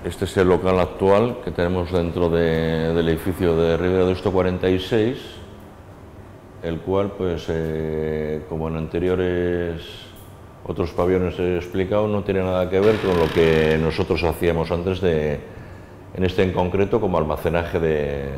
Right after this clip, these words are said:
de madera. Era la carnicería de, de una de las carnicerías del barrio.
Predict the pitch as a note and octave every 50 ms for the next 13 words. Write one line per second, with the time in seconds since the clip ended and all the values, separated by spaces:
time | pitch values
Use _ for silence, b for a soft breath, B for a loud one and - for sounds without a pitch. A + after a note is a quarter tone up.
0 | C2+ C2+ C2+ - - - D#2 E2 E2 D#2 D2+ C#2+ C#2 D2 C#2 C2+ C2 - - A#2
1 | G#2+ G2+ F2 F#2+ F2+ F2+ F2+ F2 - G2 F#2+ G#2 G#2+ G2 F#2 F2 E2 D#2+ D#2 D2
2 | D2 C#2+ C#2 C#2 C2 - - - - - - - - - - - - - - -
3 | - - - - - - - - - - - - - - - - - - - -
4 | - - - - - - - - - - - - - - - - F#2 F2+ F2 E2+
5 | E2 F2 F2+ G#2+ A2 A#2 A2 A2 G#2+ G#2 G2+ - G#2+ G2+ G#2 G2 - A2 G#2 A2+
6 | A2 G2 G2 F2+ F2 F2 E2+ D#2+ D2+ D2